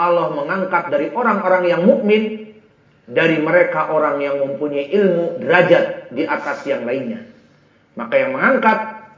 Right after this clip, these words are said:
dari orang-orang yang mukmin dari mukmin yang lainnya adalah ilmu. Maka orang yang alim didahulukan di dunia ini,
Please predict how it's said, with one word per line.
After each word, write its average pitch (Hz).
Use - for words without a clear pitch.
dari 147
orang-orang 196
yang 175
mukmin 226
dari 156
mukmin 196
yang 180
lainnya 226
adalah 269
ilmu. 311
Maka 165
orang 220
yang 202
alim 320
didahulukan 233
di 156
dunia 226
ini, 220